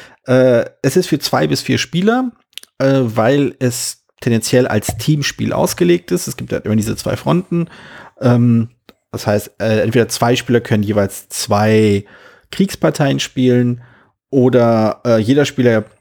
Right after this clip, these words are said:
spielt eine eigene Kriegspartei, aber zwei Spieler arbeiten halt immer zusammen gegen die anderen beiden Spieler. Es ist ein Kriegsspiel, welches sich, äh, nach Angaben des, äh, Regelwerks in neunzig Minuten spielen lässt, was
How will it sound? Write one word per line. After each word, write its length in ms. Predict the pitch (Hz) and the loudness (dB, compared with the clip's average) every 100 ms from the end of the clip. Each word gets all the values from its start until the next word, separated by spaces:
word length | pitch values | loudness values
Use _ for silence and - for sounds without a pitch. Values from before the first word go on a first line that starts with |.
| _ | _
spielt 320 | - - 117 - | -18 -4 -2 0
eine 180 | 107 | 0
eigene 240 | 107 104 101 | 0 -2 -4
Kriegspartei, 800 | - 175 - 135 131 117 117 110 - _ _ | -6 -6 -2 -2 2 2 2 0 -10 _ _
aber 420 | 110 107 101 98 | -2 0 0 -2
zwei 260 | - 104 | -2 -2
Spieler 460 | 98 - 107 101 101 _ - | -2 -2 0 0 -2 _ -4
arbeiten 340 | 104 104 98 | -2 -2 -2
halt 140 | 104 | -2
immer 160 | 110 107 | 0 0
zusammen 420 | - 98 101 101 - _ _ _ - _ | 0 -2 -2 -4 -14 _ _ _ -20 _
gegen 320 | 110 98 101 - _ - | -2 0 0 -2 _ -10
die 120 | - | -2
anderen 220 | 113 107 98 | 0 2 0
beiden 200 | 95 101 | -4 -6
Spieler. 320 | - 95 - _ - - - - | -8 -8 -10 _ -18 -18 -18 -6
Es 200 | 113 - | -4 0
ist 60 | |
ein 120 | 120 | 0
Kriegsspiel, 480 | 110 165 - - 160 | 2 0 -2 0 2
welches 360 | 127 135 131 - | 2 0 -4 -2
sich, 420 | 123 - - - | -4 -4 -12 -6
äh, 220 | 120 107 101 | 0 2 2
nach 300 | 104 104 - | -2 -4 -2
Angaben 640 | 120 113 110 107 107 98 | 0 2 0 0 -2 0
des, 340 | 101 - - | -2 -4 -10
äh, 120 | - | -6
Regelwerks 600 | 104 98 107 107 107 101 101 | -4 0 0 0 -2 -2 -2
in 100 | 104 | 0
neunzig 420 | 110 131 123 - | 2 0 -4 -2
Minuten 320 | 113 113 113 | -2 -2 -6
spielen 420 | - 156 190 196 | -6 0 2 4
lässt, 280 | 185 180 - | 2 -2 -2
was 340 | 110 110 - | -2 -2 -8